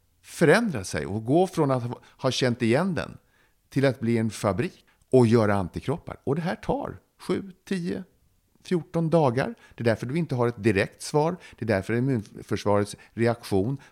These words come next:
och att bilda antikroppar, så som vid en vaccination till exempel.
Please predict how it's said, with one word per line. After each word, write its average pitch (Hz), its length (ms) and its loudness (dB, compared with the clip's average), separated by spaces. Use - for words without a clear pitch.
och 107 100 2
att - 80 -2
bilda 107 340 4
antikroppar, 104 540 -4
så 165 180 -2
som 98 180 -2
vid 90 160 2
en 85 160 0
vaccination 78 640 -4
till - 100 -8
exempel. 131 420 -4